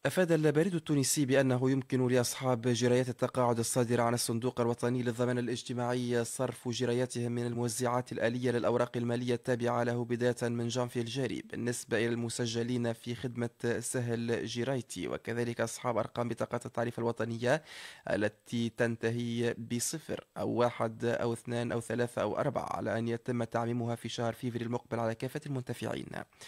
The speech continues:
ودعا بقية المنتفعين بالجرايات الصادرة عن الصندوق الوطني للضمان الاجتماعي والصندوق الوطني للتقاعد والحيطة الاجتماعية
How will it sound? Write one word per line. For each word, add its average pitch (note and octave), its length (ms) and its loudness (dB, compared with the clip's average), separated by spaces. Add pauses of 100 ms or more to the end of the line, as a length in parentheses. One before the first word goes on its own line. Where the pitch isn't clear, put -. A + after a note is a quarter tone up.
(440)
ودعا A2 500 4
بقية A2+ 400 0
المنتفعين A#2 640 0
بالجرايات A#2 540 0
الصادرة A2+ 460 0
عن A2 120 2
الصندوق A#2 480 -4
الوطني A#2 460 -2
للضمان A#2 440 0
الاجتماعي A#2 600 -4
والصندوق A2 560 -4
الوطني A#2 520 0
للتقاعد A#2 600 0
والحيطة A#2 420 -2
الاجتماعية A#2 880 0